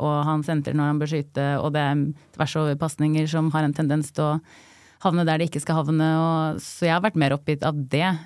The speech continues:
enn over kroppsspråket hans. Jeg synes egentlig ikke, jeg har ikke noe å utsette på innsatsen, og og det han bidrar med som i kapteinsrollen, og, så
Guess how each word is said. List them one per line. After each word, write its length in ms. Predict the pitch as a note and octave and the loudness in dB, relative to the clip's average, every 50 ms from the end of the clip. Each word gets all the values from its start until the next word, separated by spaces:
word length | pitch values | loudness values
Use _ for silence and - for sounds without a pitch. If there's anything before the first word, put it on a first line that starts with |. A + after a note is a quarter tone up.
| - | -2
enn 240 | - F3 D#3+ D#3+ D#3+ | 0 2 2 2 2
over 160 | D#3+ D#3+ E3 | 2 2 0
kroppsspråket 640 | D3 C3 B2+ - - - - - A#2 B2+ - - D3 | -2 -4 -6 -6 -8 -10 -6 -2 -2 -2 -2 0 0
hans. 240 | E3 F3+ F3+ E3+ - | 0 0 0 0 0
Jeg 140 | - D#3 D#3+ | -2 -2 0
synes 240 | - - C#3+ C#3 D3 | 0 0 0 0 2
egentlig 300 | D3 C#3 C#3+ C#3+ D3 C#3+ | 2 0 0 0 -2 -4
ikke, 160 | - - D#3+ | -2 -2 0
jeg 560 | D#3+ D#3+ D#3+ D#3 D3+ D#3 D#3 - - - - E3 - - - - | 2 2 2 2 2 0 0 0 -2 -2 -4 -6 -8 -12 -8 -4
har 120 | D#3 D#3 | -4 -4
ikke 160 | - - - G3 | -4 -2 0 0
noe 140 | G3 E3 | 0 0
å 80 | - C#3+ | 0 -2
utsette 320 | C#3+ - - D3 C#3+ - | -2 -2 -4 -4 -4 -4
på 100 | C#3+ D#3 | -2 0
innsatsen, 760 | D3+ C#3+ C3+ - C#3+ C#3 - - - - D#3 D3+ D3 D3+ D3+ D3+ | 2 0 0 0 -2 -6 -6 -4 -2 0 0 2 2 2 0 0
og 500 | - D#3+ D#3 D3+ D3 D3 D3 D3 D3 D3 C#3+ - - - - - - _ _ _ _ - | 0 0 0 0 2 2 0 0 0 -2 -4 -8 -14 -20 -20 -20 -20 _ _ _ _ -2
og 80 | E3 D#3 | 0 2
det 140 | D#3 D3 C#3+ | 2 2 2
han 140 | D3 D3+ D3 | 2 2 2
bidrar 320 | D3+ D#3+ C3 B2 C3 B2+ | 2 0 0 0 0 0
med 240 | C3+ C#3 C#3 C#3 C#3 | 0 2 2 0 0
som 260 | - - D3+ C3 C3+ C3+ C3 C3 C#3 C3+ B2+ - - | -2 -2 -2 0 0 2 2 0 0 -2 -4 -6 -4
i 100 | - D3+ C#3 | -4 -2 -2
kapteinsrollen, 840 | D3+ C#3+ - C#3+ C#3 C#3+ C#3+ - C#3+ D3 C#3+ C#3+ C#3+ C#3+ C#3+ D3 C#3 C#3+ | -2 -2 0 0 0 0 0 0 0 0 2 2 2 2 2 2 2 2
og, 680 | C#3+ C#3 C3 C3 - A1 G#1+ G1+ - - - - E3+ - - | 2 0 0 -2 -2 -4 -4 -6 -6 -6 -8 -8 -10 -12 -14
så 220 | - - E3 D#3+ | -10 -4 -2 -2